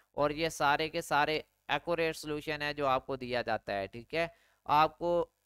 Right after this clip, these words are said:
सहूलत हो सके इसलिए थोड़ा एक्स्ट्रा मैं लिखता हूँ ताकि आप लोगों को आसानी हो जाए, ठीक है। Integration with the existing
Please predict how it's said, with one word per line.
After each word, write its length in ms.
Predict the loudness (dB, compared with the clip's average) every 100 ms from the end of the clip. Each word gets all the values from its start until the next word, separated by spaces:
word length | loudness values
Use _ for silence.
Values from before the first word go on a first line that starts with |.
| _ _ _ _ _
सहूलत 480 | -4 0 2 2 2
हो 140 | 2 0
सके 360 | -2 -2 -2
इसलिए 360 | -2 -4 -2 -2
थोड़ा 320 | 2 4 4
एक्स्ट्रा 320 | 2 0 0
मैं 120 | 0
लिखता 300 | -4 -4 -2
हूँ 180 | -4 -4
ताकि 360 | -2 0 0 0
आप 220 | 2 2
लोगों 200 | 0 -4
को 100 | -2 -2
आसानी 500 | -2 -4 -4 -4 -6
हो 160 | -6
जाए, 200 | -4 -8
ठीक 240 | -8 -10 -10
है। 140 | -10
Integration 500 | -10 -6 -6 -4 -6 -6
with 180 | -4
the 180 | 0 0 0
existing 600 | -2 -2 -4 -4 -12